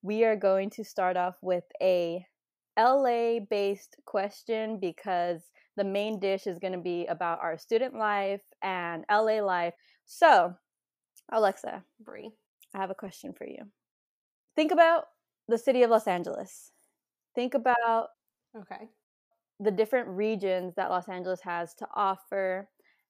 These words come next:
Speaker 1: I wanna know which region you would consider yourself as an individual, and if there's a specific monument that draws you to Los Angeles.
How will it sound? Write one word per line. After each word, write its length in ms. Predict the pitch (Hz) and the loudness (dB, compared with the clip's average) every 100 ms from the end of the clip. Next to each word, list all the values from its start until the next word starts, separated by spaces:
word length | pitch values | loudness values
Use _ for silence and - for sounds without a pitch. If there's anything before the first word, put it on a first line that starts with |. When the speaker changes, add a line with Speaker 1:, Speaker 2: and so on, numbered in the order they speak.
| _ | _
Speaker 1:
I 100 | 220 | 0
wanna 240 | 240 277 285 | 2 2 0
know 460 | 254 240 240 - _ _ _ _ _ | 0 -2 -4 -8 _ _ _ _ _
which 380 | 220 220 277 - | 0 4 4 2
region 580 | 262 254 233 247 254 247 | -2 -2 0 -2 -2 -6
you 180 | 202 202 | -2 0
would 140 | 208 | 0
consider 380 | 269 233 233 220 | 0 -2 -2 -2
yourself 540 | 220 262 - 196 185 196 | 0 -2 0 0 2 0
as 100 | 185 | -2
an 100 | 185 | -4
individual, 680 | 190 196 175 170 160 165 127 | -4 -2 -2 0 -2 -2 -2
and 120 | 196 | -4
if 100 | 180 | -2
there's 220 | 196 185 | -2 -2
a 40 | 190 | -4
specific 580 | - 196 - 196 226 | -8 -8 -6 -4 -4
monument 680 | 202 196 190 196 185 - - | -4 -2 -2 -2 -6 -8 -8
that 260 | 185 165 - _ _ _ _ _ _ _ 226 | -6 -6 -8 _ _ _ _ _ _ _ -10
draws 540 | 175 196 202 202 196 180 | -2 2 6 6 2 -2
you 360 | 185 175 - 202 _ _ | -4 -4 -8 -16 _ _
to 300 | 196 - - _ _ _ 196 | -4 -4 -8 _ _ _ -8
Los 180 | 170 | -8
Angeles. 600 | - - - - 196 - | -8 -16 -14 -16 -16 -20